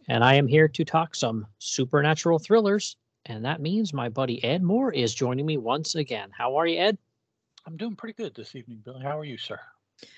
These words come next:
Speaker 1: I am doing well. Um, we have two more issues here of The Living Mummy, and, uh, these were, these were interesting issues. I know we left on a, a note of, uh, uh, Nkantu defeating the Living Pharaoh.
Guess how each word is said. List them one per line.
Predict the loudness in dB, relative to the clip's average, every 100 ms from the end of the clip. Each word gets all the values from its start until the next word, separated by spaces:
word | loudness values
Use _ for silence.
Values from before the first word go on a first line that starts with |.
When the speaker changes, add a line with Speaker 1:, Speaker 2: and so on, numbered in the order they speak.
| -20 -2
Speaker 1:
I | 4 6
am | 8
doing | 8 8 10
well. | 10 10 6 4
Um, | 0 2 -2 -6 -16 _ -18 -18 _
we | 0 2
have | 2 0
two | 2
more | 4 6 4
issues | 2 -6 -6
here | -4 -2 0
of | -2 -2
The | -2
Living | 0 0 -2
Mummy, | 0 0 0 -4 -6
and, | -8 -6 -6 -4
uh, | -2 -2 -4
these | -6 -8
were, | -4 -4 -4 -4
these | -4 -4
were | -2
interesting | -4 -4 -8 -4 -4
issues. | -4 -4 -4 -4
I | -4
know | -4
we | -4 -2
left | -2 -4 -2
on | -2
a, | -2 -6 _ _ _ _ -2
a | 0
note | 2 2 2
of, | 0 -2 -2
uh, | 0 0 -2 -8 _ _ _ _ -10
uh, | -8
Nkantu | -6 -8 -4 -4 -2 2 4 4
defeating | 2 0 0 0 0 0
the | 2
Living | 2 0 -4
Pharaoh. | -6 2 4 4 2 -2